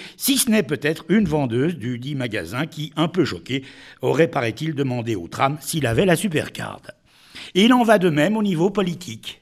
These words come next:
Alors que partout ailleurs, la crise fait des ravages, que la zone euro ne tient plus qu'à un fil et que celle-ci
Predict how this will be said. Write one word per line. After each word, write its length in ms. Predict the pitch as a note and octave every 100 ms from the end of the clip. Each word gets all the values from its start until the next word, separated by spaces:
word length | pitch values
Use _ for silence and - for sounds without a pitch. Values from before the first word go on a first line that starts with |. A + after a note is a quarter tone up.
| _
Alors 300 | G#2 C3 A#2+
que 120 | B2
partout 460 | A2 A#2+ G2 D3+ C3
ailleurs, 400 | C#3 F#3 G#3+ G3+
la 140 | C#3
crise 320 | - C#3+ C#3+
fait 160 | - G#2
des 120 | G2+
ravages, 520 | B2+ E3 G3+ A3 E3+ - - - -
que 80 | B2+
la 180 | B2+ B2
zone 300 | B2+ C3+ A#2
euro 340 | A#2 D#3 F#3
ne 160 | D#3+ A#2
tient 240 | A2+ G#2
plus 180 | A#2+ A#2
qu'à 160 | B2 A2+
un 100 | C#3+
fil 280 | - C4
et 80 | F3+
que 180 | B2+ B2
celle-ci 500 | A2 A2 G2 -